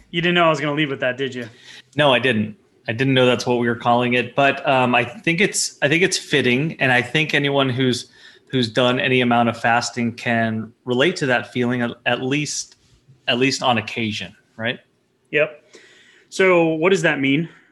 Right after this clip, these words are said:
Speaker 1: Um, can mean a lot of different things. So we're just gonna dive right in it and hopefully give you some actionable things that you can do to kind of break through, work through, um, and shift the framework just a little bit. As we always talk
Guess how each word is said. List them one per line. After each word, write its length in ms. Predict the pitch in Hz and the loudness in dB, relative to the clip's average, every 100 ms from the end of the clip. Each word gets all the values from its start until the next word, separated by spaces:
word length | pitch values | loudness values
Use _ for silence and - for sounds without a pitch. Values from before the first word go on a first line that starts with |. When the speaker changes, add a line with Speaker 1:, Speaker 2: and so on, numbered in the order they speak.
| _ _ | _ _
Speaker 1:
Um, 680 | 143 135 131 127 127 123 - | -2 0 0 0 0 -2 -6
can 100 | - 147 | -6 -2
mean 100 | 135 | -2
a 40 | |
lot 180 | 123 127 | -2 -4
of 60 | |
different 240 | 135 151 139 | -4 -4 -2
things. 440 | 165 196 - - | -2 -2 -6 -10
So 120 | - | -8
we're 100 | 131 | -6
just 160 | 139 - | -6 -6
gonna 120 | 143 | -4
dive 240 | 131 135 127 | 0 0 0
right 140 | 123 | -2
in 160 | 123 120 | -2 -4
it 40 | |
and 100 | 123 | -8
hopefully 280 | 127 123 127 | -10 -8 -6
give 100 | 127 | -6
you 60 | 123 | -8
some 160 | 131 | -8
actionable 440 | 117 123 - 131 123 | -8 -8 -10 -10 -10
things 320 | 131 123 120 | -8 -8 -10
that 60 | |
you 140 | 123 127 | -12 -10
can 180 | 127 120 | -10 -4
do 420 | 135 127 117 - - - - - - _ _ - | 0 0 -2 -8 -20 -20 -20 -20 -20 _ _ -8
to 460 | - 151 139 135 | 0 2 2 0
kind 180 | 127 147 | -2 -4
of 80 | 131 | 0
break 220 | 143 139 | 0 0
through, 280 | - 143 139 | -2 -2 0
work 260 | 127 135 - | 0 -4 -6
through, 540 | 135 139 139 135 127 - - - | -4 0 2 0 -2 -10 -18 -10
um, 720 | 131 127 123 123 123 120 123 - | -4 0 0 0 0 -2 -6 -4
and 280 | 151 147 143 | 0 0 0
shift 440 | - 220 220 - - | 0 0 0 -6 -18
the 260 | 147 156 156 | -8 -4 -4
framework 720 | - - 190 196 135 123 - | -6 -2 2 2 0 -2 -4
just 240 | - - 127 | -6 -8 -8
a 40 | |
little 200 | 123 120 | -8 -8
bit. 140 | 120 | -4
As 180 | 127 127 | -4 -2
we 80 | 143 | 0
always 260 | 170 156 - | 2 0 0
talk 380 | 151 147 143 | 0 0 0